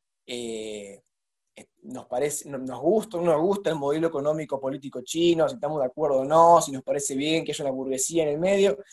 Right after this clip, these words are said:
más allá de eso es entender el contexto geopolítico en el que pasa, el contexto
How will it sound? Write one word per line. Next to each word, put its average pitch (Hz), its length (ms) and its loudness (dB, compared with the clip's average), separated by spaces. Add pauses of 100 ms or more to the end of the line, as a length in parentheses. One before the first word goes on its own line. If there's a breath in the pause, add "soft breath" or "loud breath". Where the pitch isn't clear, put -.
(160 loud breath)
más 254 200 4
allá 208 100 8
de 214 40 8
eso 214 100 2
es 202 80 -2
entender 165 720 2 (220)
el 143 160 -2
contexto 156 420 0
geopolítico 139 680 0
en 127 80 0
el 120 40 -4
que 123 120 -8
pasa, 170 380 0 (360 soft breath)
el 135 140 -2
contexto 147 640 -2